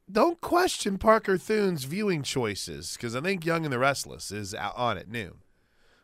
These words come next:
Um, I am not a big For You tab user on X, Twitter, whatever. I just basically go to what I'm following,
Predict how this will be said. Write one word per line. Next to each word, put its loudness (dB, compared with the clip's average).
Um, 6
I 10
am 6
not 2
a 0
big 0
For -2
You -2
tab 0
user -2
on 0
X, -4
Twitter, -4
whatever. 0
I 4
just -6
basically -2
go 2
to 2
what 0
I'm -2
following, -4